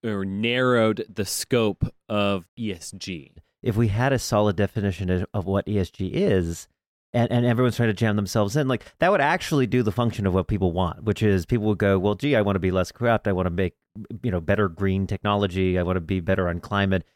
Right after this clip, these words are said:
Speaker 2: Therefore, I'm gonna try to fit the definition and get a higher score," whatever the case may be. We're in a far worse, nightmarish scenario, which is there is no definition. I mean, what is, what is a good climate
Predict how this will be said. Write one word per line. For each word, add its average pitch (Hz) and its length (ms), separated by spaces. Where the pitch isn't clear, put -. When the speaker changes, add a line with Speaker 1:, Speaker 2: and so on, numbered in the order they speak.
Speaker 2:
Therefore, 117 380
I'm 101 60
gonna 101 160
try 104 140
to 90 80
fit - 220
the - 80
definition 95 520
and 90 80
get 90 120
a 87 60
higher 92 220
score," 98 380
whatever 85 240
the 87 80
case 90 200
may 87 80
be. 107 280
We're 135 120
in - 20
a 107 60
far 123 440
worse, 95 640
nightmarish 95 760
scenario, 101 560
which 95 220
is 104 140
there 165 160
is 226 80
no 196 80
definition. 87 560
I - 20
mean, 120 160
what 139 180
is, 139 380
what 135 180
is 147 240
a 117 140
good 113 540
climate 98 400